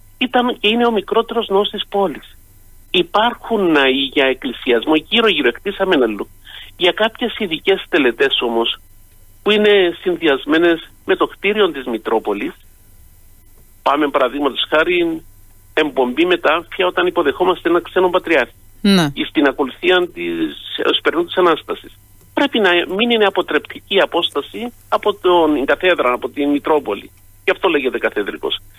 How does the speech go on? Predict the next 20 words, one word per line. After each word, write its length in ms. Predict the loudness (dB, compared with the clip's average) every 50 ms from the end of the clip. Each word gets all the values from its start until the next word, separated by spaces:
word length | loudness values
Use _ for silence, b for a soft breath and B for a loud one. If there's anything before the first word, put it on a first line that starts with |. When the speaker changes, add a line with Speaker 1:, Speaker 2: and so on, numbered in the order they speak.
| B B B B
Speaker 1:
Δεν 220 | -2 0 2 2 2
έχουμε 320 | 0 -2 -4 -4 -2 0
ένα 80 | 0 0
άλλο 140 | -2 -4 -6
χώρο 320 | -10 -8 -6 -4 -4 -4
εδώ. 180 | -4 -6 -8 -10 -12 -18 -20 -20 _ -20 -20 _ _ _ -14 -14 -14 -4 0
Πρώτη 280 | 2 2 2 2 0
επιλογή 440 | -2 -2 0 0 0 0 2 2 2
μας 240 | 2 2 2 0 -2
ήταν 360 | -6 -6 -2 0 0 0 0 0
παλαιότερα, 540 | -2 -2 0 0 0 0 0 0 0 2
όταν 220 | 0 0 0 -2 -4
ήταν 220 | -2 -2 -2 0 0
εδώ 200 | 0 2 2 4 4 4 4 2 2 0 0 0 0
ως 140 | -2 0 0
Μητροπολίτης 540 | -2 -2 -2 -2 0 0 -2 -4 -4 -2
ο 60 | -2 0
Μακαριώτατος, 540 | 0 2 2 2 2 2 2 0 -2 -2 0
όμως 220 | 0 2 2 2 0
αλλάζει. 420 | 0 0 0 -2 -2 -4 -8